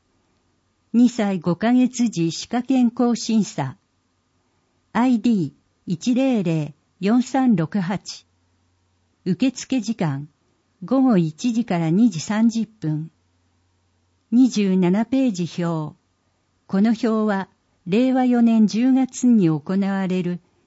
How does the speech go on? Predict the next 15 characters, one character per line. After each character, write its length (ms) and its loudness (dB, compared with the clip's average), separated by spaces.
二 160 6
歳 320 -2
五 160 -2
ヶ 160 0
月 340 0
時 280 -6
歯 180 -12
科 140 -2
健 320 2
康 200 2
診 260 2
査 240 -2
の 280 0
期 180 0
日、 500 -4